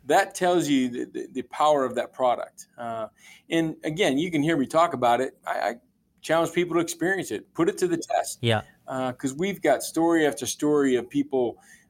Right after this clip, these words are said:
Speaker 1: uh, you know, biking, running hundred, hundred fifty miles, and the product is still on when you get done.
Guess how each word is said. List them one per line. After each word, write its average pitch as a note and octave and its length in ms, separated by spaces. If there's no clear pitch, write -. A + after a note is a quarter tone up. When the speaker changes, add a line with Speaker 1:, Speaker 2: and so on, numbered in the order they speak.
Speaker 1:
uh, A#2 540
you - 80
know, G#2+ 280
biking, D#3 720
running D3 400
hundred, C#3+ 400
hundred C3+ 300
fifty C3 220
miles, C3 500
and A#2+ 320
the A2 60
product B2+ 420
is A2+ 100
still A#2+ 300
on G#2 240
when A#2 160
you A2 100
get G#2+ 200
done. G2 180